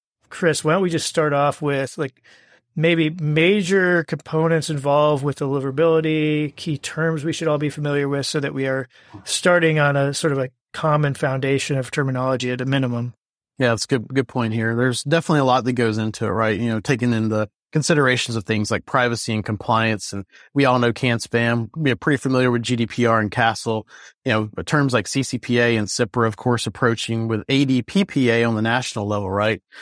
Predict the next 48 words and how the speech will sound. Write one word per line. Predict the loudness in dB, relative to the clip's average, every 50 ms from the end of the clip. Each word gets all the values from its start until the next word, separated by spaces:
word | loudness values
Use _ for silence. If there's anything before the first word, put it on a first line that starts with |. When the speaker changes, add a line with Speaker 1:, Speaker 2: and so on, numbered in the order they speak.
| -20 -6 -2
Speaker 2:
But | 0
if | 0 2
you | 2
think | 2 2 2
about | 2 2 2
deliverability, | 2 2 2 2 2 2 0 2 2 2 2 2 0 -2
it's, | -2 -4 -8 -8 -4
you | -2
know, | 0
you | 0 0 2
hear | 2 2 0
terms | 0 0 0 0 0 -2
like | -4 -4
engagement, | -4 -4 0 0 0 0 0 0 -2 -2 -4 -4 -6 _ _ _ _ _
hear | _ -2 0
terms | 2 2 2 2 4
like | 2 0 0
reputation, | -2 -2 -2 -4 -4 -2 0 0 0 0 -2 -2 -2 -4 -4 -6 _ _ _ _ _ _ 0
uh, | 0 0 2
then | 2 2 2
you | 2 2
start | 2 0 -2 -2
to | -2 -2
get | 0 0 2
into | 2 0 -2
things | 0 0 0 0 0 0
like | -2 -2 -2 -2
D | -2 0 0 2
marc | 2 2 2 2 0 -2
and | -4 -4 -2 0
bimi, | 0 0 0 0 0 0
right? | 0 0 0 0 -2
So | -4 -4
there's | -4 -2
a | 0
lot | 0 2 2 2
of | 0 0
things | -2 -2 -2 -2 -4 -4 -2
there. | -2 -2 0 0 -2
I | -2
would | -2 -4 -4
say | 0 2 2 2
that, | 4 2 0 0 -2 _ _ _ _ _ _ _
you | -4 -2
know, | 0 0 0
one | 0 2 0 2 2
thing | 2 0 0
that, | 0 -2